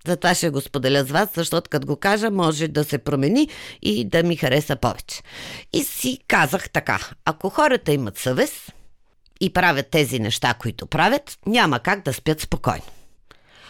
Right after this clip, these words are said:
Ако не спят спокойно, няма как да оцелеят дълго време. Обаче те оцеляват.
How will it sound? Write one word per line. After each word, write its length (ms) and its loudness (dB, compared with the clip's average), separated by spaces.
Ако 520 4
не 160 2
спят 280 0
спокойно, 640 2
няма 320 4
как 260 -2
да 100 2
оцелеят 520 0
дълго 320 0
време. 240 -6
Обаче 420 2
те 200 0
оцеляват. 720 2